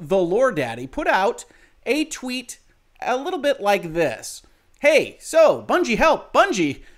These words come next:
mind telling me how my typical lore content is in violation of your eighty twenty rule?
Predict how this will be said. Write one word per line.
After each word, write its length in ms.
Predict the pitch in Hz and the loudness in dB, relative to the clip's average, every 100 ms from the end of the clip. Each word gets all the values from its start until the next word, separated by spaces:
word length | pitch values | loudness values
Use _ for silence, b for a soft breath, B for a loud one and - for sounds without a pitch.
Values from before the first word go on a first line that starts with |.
| b | b
mind 320 | 127 185 320 - | 0 2 2 0
telling 280 | 233 262 | -2 -2
me 120 | 262 262 | -4 -2
how 160 | 208 | -2
my 180 | 180 147 | 0 -2
typical 500 | - 226 294 - 202 | -2 -4 -4 -4 -4
lore 260 | 143 175 233 | 0 0 -2
content 540 | 196 226 226 220 254 | -4 -4 -2 -4 -4
is 100 | 202 | -6
in 120 | 147 | -4
violation 580 | 120 151 185 160 175 220 | 0 0 0 -2 -4 -6
of 120 | 160 | -6
your 140 | 135 135 | -6 -4
eighty 240 | 147 180 | -4 -4
twenty 380 | 175 - 139 180 | -8 -6 -2 -2
rule? 340 | 208 247 302 | -2 -4 -6